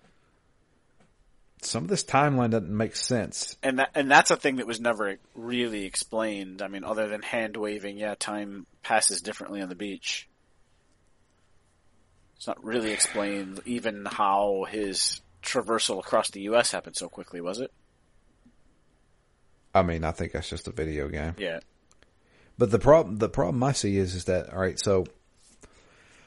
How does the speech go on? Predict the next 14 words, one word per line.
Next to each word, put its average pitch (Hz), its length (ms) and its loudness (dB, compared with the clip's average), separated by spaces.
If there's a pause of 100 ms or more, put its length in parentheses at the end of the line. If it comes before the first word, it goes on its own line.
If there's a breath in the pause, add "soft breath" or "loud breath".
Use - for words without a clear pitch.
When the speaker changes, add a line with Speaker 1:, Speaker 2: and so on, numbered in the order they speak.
(420 soft breath)
Speaker 1:
Amelie 131 440 8
doesn't 104 380 0 (120)
age 90 680 -2 (720)
Speaker 2:
Uh, 98 40 -12 (160)
yeah. 117 260 0
Speaker 1:
because, 98 680 -2 (280)
because 104 400 0
she 101 280 -2
is 90 160 -2
a, 85 220 -2
she 110 200 -4
is 95 160 -2
a 90 60 -6
soul. 98 520 4